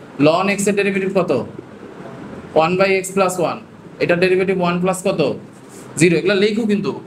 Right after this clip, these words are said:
কারণ ওই যে x minus one-টা পরে থাকলে তুমি ওই, এ, যদি ln one minus x থাকতো না, তাহলে একটা minus আবার চলে আসে, তো এটা একটা trap আর কি। তো এই দেখো আমাদের অঙ্ক কিন্তু হয়ে গেছে, এখন শুধু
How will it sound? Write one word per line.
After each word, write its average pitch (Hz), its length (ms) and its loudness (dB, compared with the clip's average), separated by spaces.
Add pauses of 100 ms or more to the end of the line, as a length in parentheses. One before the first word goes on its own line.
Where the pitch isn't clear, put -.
(160)
কারণ 160 160 4 (100)
ওই 190 100 2
যে 196 60 4 (100)
x 196 40 -4 (100)
minus 208 280 -2
one-টা 208 260 0
পরে 233 220 2
থাকলে 214 280 2
তুমি 196 160 -2 (680)
ওই, 165 100 4 (120)
এ, 190 40 4 (260)
যদি 190 140 4 (120)
ln 202 180 2 (160)
one 208 160 0
minus 233 200 -2 (100)
x - 20 -6 (120)
থাকতো 233 200 -2 (100)
না, 240 60 2 (280)
তাহলে 160 200 0
একটা 175 200 -2
minus 180 320 -4
আবার 170 200 -4
চলে 190 160 2 (100)
আসে, 117 160 -12 (320)
তো - 120 -18
এটা 196 180 0
একটা 190 180 -4
trap 185 320 2
আর 135 120 -4
কি। 147 100 -2 (880)
তো - 40 6 (160)
এই 226 80 2 (420)
দেখো 170 240 4
আমাদের 160 260 0
অঙ্ক 175 120 -2 (100)
কিন্তু 175 140 2 (100)
হয়ে 160 220 2
গেছে, 139 220 -6 (100)
এখন 156 200 -6
শুধু 165 120 -2